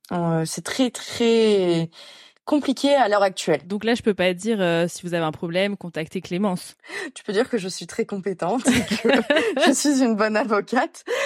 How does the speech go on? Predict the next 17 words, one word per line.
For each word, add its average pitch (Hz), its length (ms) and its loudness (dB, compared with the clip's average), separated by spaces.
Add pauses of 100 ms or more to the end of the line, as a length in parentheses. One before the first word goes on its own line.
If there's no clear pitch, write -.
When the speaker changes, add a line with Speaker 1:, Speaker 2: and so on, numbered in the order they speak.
(260)
Speaker 1:
Non, 254 320 2
en 208 120 2
fait, 285 420 -2
aujourd'hui, 214 360 -4
ça 254 160 0
devient 175 320 -2
très - 220 -4
compliqué 254 360 -4
de 208 140 -6
jongler 214 280 -2
avec 190 240 2
ça 220 280 2
à 185 180 2
l'heure 202 180 2
des 202 80 -2
réseaux 185 220 -4
sociaux. 185 560 -6